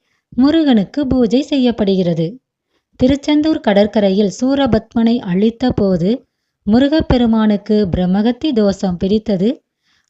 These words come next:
அப்போது அகத்தியர் வழிகாட்டுதலின் கீழ் பஞ்சலிங்கங்களை மணலிலே பிடித்து வழிபாடு செய்து அந்த தோஷம் நீங்க பெற்றார். இந்த வழிபாட்டிற்கு பார்த்திபலிங்க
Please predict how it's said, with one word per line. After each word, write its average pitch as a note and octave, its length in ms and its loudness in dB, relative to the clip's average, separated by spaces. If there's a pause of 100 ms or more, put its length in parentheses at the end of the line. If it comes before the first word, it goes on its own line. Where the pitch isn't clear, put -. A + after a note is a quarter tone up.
அப்போது A#3 540 2 (280)
அகத்தியர் C#4 680 -2
வழிகாட்டுதலின் A3 1120 0
கீழ் G#3+ 320 -2 (380)
பஞ்சலிங்கங்களை C#4 1000 0 (540)
மணலிலே A#3+ 760 4
பிடித்து G3 460 -2 (420)
வழிபாடு C4+ 720 2
செய்து G#3+ 380 0 (120)
அந்த G3+ 320 0
தோஷம் A3+ 520 0
நீங்க G3 340 0
பெற்றார். G3 540 -4 (640)
இந்த C#4 400 0
வழிபாட்டிற்கு G#3 960 0 (540)
பார்த்திபலிங்க B3+ 840 -2